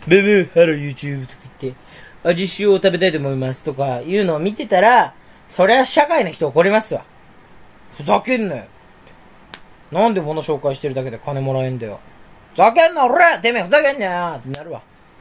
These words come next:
そらなるね。そりゃサラリーマンさんからね、ねえ、やっぱ反感食らいますよ。でもやっぱり、一人であれをこなすっていうのは無理じゃん。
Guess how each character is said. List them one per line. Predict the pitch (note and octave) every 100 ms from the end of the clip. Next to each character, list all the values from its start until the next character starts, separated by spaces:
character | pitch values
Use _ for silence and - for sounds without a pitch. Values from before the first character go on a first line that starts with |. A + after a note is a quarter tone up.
| - - -
そ | - B3+
ら | B3
な | A#3+
る | F3+
ね。 | C3 B2+ - -
そ | -
り | A#3+
ゃ | C#4 C4
サ | B3+
ラ | A#3
リ | A#3+
ー |
マ | A3+
ン | D#3+
さ | D#3+
ん |
か | C3 A#2+
ら | A#2+
ね、 | C3+ - - - - - - -
ね | C#3+ C#3 C#3 C3+ C3
え、 | B2+
や | B2
っ |
ぱ | A2+ F#2+
反 | - D#3
感 | C#3
食 | C3+ C3+
ら |
い | C#3
ま | C3
す | -
よ。 | - - - - - - - - - - - - - - - - - -
で | C#3+
も | B2+
や | D#3
っ | -
ぱ |
り、 | A#3 C#3 G2 - - - - - - - - - - - - - - - - -
一 | - - D4
人 | D4+
で | F#3
あ | C#3
れ | C3+
を |
こ | - D3
な | D3
す | C#3
っ | E3
て | -
い | A2+
う |
の | A2
は |
無 | C3+
理 | E3
じ | B2+
ゃ |
ん。 | G2+